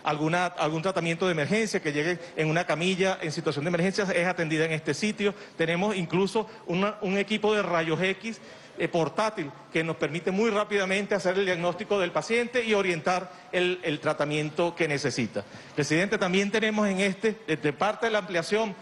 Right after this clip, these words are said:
de este centro de diagnóstico integral, una sala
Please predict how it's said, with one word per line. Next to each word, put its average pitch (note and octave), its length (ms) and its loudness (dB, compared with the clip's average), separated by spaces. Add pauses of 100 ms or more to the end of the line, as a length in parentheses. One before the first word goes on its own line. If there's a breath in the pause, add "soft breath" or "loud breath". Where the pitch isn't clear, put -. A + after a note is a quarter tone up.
(320 loud breath)
de E3 180 2
este G3 400 0
centro F#3 280 0
de G3 80 4
diagnóstico F3+ 460 0
integral, F#3 440 0 (300 loud breath)
una F#3+ 240 2
sala G3+ 460 0